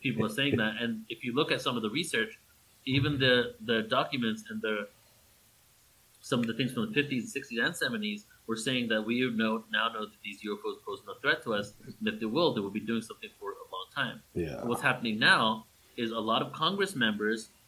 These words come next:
Speaker 1: uh, are saying that when people are asking, "Do you think this is a threat? They have some technology that can wipe us out."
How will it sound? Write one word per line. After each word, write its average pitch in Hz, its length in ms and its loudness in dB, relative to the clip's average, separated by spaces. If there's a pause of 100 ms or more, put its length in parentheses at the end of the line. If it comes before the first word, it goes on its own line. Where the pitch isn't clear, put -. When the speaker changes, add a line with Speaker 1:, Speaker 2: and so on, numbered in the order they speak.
(360)
Speaker 1:
uh, 110 180 0 (340)
are 123 120 2
saying 143 540 2 (300)
that 117 340 2 (340)
when 110 160 0
people 143 240 -2
are 120 60 0
asking, 123 380 4
"Do 113 80 2
you 113 60 0
think 117 220 -4
this 110 240 -4
is - 80 -14
a 107 140 -4
threat? 165 240 2
They 110 80 0
have 110 120 -4
some 110 120 -10
technology 120 480 -4
that - 60 -12
can 104 120 -18
wipe 101 220 -4
us - 120 -16
out." 156 380 -2